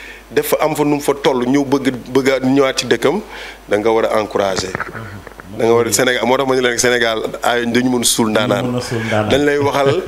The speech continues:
Speaker 2: <laughs>
Speaker 1: ak di la waxal yoo xamante ni yow doxoo si,
Speaker 2: Mhm.
Speaker 1: waxoo si,
Speaker 2: Mhm.
Speaker 1: yaa ngi liggéey lu bëri ci suuf, duñ ko xam, mais bu ñu bëggee yàq la, dañ la koy def ci benn fan. Moo tax j'aime bien, euh, euh,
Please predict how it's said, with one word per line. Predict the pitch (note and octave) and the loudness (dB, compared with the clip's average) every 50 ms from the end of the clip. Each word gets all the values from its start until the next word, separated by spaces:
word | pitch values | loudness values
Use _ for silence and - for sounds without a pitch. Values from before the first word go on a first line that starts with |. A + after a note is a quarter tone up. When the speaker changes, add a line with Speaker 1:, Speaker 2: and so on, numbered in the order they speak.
| C#3+ - - | -4 -4 -4
Speaker 2:
<laughs> | - C#3 - - | -6 -6 -4 -4
Speaker 1:
ak | C3+ C3 B2+ | -4 -2 0
di | C#3 D3 | 2 2
la | D3+ D3 | 2 2
waxal | C#3+ C3+ C3+ C3+ C3+ | 0 0 0 0 0
yoo | C3 C3+ C3 | 0 0 0
xamante | C3 - C#3 C3+ C3+ B2 B2+ B2+ | 0 0 0 0 0 0 0 0
ni | B2+ | 2
yow | B2+ B2+ B2 | 2 2 2
doxoo | A#2+ A#2+ B2 C3+ B2 C3+ C3+ B2+ | 0 2 0 2 2 2 2 0
si, | - - D3 - - - - | 0 -2 -4 -6 -10 -10 -8
Speaker 2:
Mhm. | C3+ C3+ C3 C3+ B2+ A#2+ | -6 -4 -4 -4 -4 -2
Speaker 1:
waxoo | A#2+ B2 D3 D3+ D#3 D#3+ D3+ | 2 2 2 4 4 2 2
si, | - - D3+ C3 - - | 0 -2 -2 -4 -6 -6
Speaker 2:
Mhm. | C3+ D3+ D3+ D3 C#3+ C3+ - | -6 -4 -4 -4 -4 -4 0
Speaker 1:
yaa | C3 C3 C#3+ | 0 2 2
ngi | D3 D3+ | 2 0
liggéey | D3+ D3+ C#3+ D3+ D3 | 0 2 2 2 2
lu | C#3+ C#3 | 2 0
bëri | C3 C#3+ D3+ E3 D#3+ | 0 0 -2 -2 -2
ci | - E3+ | -6 -6
suuf, | - - - D#3+ D#3+ - - - - - - - - - - - - - - - A2+ | -4 -4 -2 -4 -4 -6 -10 -14 -18 -20 -20 -20 -20 -20 -20 -20 -20 -20 -18 -8 -4
duñ | C3 D3+ D#3 | -2 -2 0
ko | D#3 E3+ | 0 0
xam, | D#3 D#3 D#3 G3 - - - - | 0 0 -2 -2 -4 -10 -6 -4
mais | B2+ B2 | -2 0
bu | B2 C#3+ | 0 2
ñu | D3+ D3+ | 2 2
bëggee | C#3 C#3+ C3+ C#3 C3+ | 2 2 2 2 2
yàq | C3+ C3 B2+ - A#2+ | 0 0 -2 -2 -2
la, | A2 G#2+ | -2 0
dañ | A#2 A#2+ B2 | 2 2 2
la | B2+ B2 | 2 2
koy | B2+ B2 B2 | 2 2 2
def | A#2 A#2 - - - | 0 -2 -4 -4 -6
ci | - B2 | -6 -4
benn | G#2 - C#3+ D3 C#3+ C#3 | 0 0 0 2 0 0
fan. | - - A2 F2+ - - - - - - - - - - - - - - - - | 0 -2 -4 -4 -6 -12 -18 -20 -20 -20 -20 -20 -20 -20 -20 -20 -20 -20 -6 -2
Moo | A#2+ C3 | 0 2
tax | C3+ D3 C#3 A#2+ | 2 2 2 2
j'aime | D#3+ E3+ F3 | 2 2 4
bien, | E3 F3 F3+ F3+ F3+ F#3 F3+ F3+ - - - - - - - - | 2 2 2 2 0 -2 -4 -4 -6 -6 -6 -10 -10 -6 -2 0
euh, | D3 D3 D3+ C#3+ C#3 C3+ - - - - - | 0 2 2 0 0 0 -2 -4 -6 -10 -10
euh, | - | -10